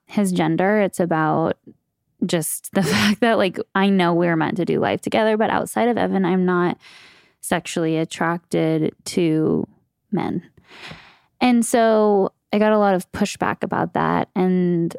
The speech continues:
then I was like, "Well, maybe I'll just identify as pan to, like, please everybody." <laughs>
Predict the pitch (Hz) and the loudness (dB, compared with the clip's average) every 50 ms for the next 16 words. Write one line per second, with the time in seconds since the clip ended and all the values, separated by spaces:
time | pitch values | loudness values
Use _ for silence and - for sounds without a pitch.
0 | _ _ - 220 202 202 196 196 196 190 190 185 190 196 180 185 214 220 220 214 | _ _ -2 0 0 2 2 2 2 2 0 2 0 0 0 2 2 2 2 2
1 | 240 254 262 277 269 254 240 247 - 220 202 196 196 190 196 190 180 175 170 170 | 2 2 2 2 2 2 0 0 0 0 0 0 2 0 2 2 2 2 2 0
2 | - - - 196 175 165 170 175 170 - 196 175 160 160 151 - - - - _ | -2 -4 -2 0 2 2 2 2 0 0 0 0 0 0 0 -2 -4 -8 -18 _
3 | - - - - - - - _ - - - 208 190 180 170 156 170 160 160 - | -20 -20 -20 -20 -20 -20 -20 _ -10 -2 0 0 2 2 2 0 0 0 -2 0
4 | - - - - 220 220 - - | 0 0 0 2 2 2 2 0